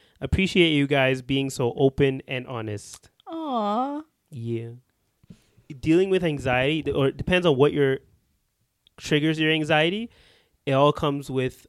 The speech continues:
Speaker 1: uh, exposure. So, like, very, you start very small with the exposure, and then you kinda, like, build up to the point where you almost, like,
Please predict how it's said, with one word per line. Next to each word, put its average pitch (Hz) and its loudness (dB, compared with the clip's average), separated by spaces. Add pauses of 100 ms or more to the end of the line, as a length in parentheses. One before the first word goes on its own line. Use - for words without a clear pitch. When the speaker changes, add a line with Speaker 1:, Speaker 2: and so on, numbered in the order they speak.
Speaker 1:
uh, 113 -4
exposure. 120 -2 (560)
So, 151 4
like, 131 2 (180)
very, 151 2
you 147 -10
start 185 -2
very 190 2
small 165 4
with 160 -4
the 156 -4
exposure, 156 0
and 143 0
then 135 2
you 131 0
kinda, 139 -2
like, 123 -6
build 143 6
up 143 0 (320)
to 147 0
the 143 2
point 151 2
where 147 2
you 143 4
almost, 131 -2
like, 120 -4